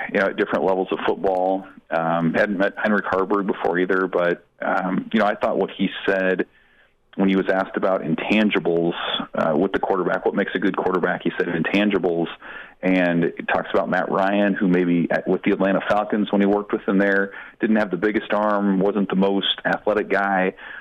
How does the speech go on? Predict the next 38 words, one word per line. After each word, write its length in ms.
around, 600
but 100
had 180
a 60
knack 280
for 400
getting 220
the 120
football 300
out 180
when 180
it 100
needed 260
to 80
get 120
out 420
and 160
where 160
it 60
needed 240
to 60
go. 380
And 100
they 60
built 180
an 60
offense 400
around 240
that. 260
And 140
so, 380
you 120
know, 240
I, 240
I 100
think 220
his 320
emphasis 500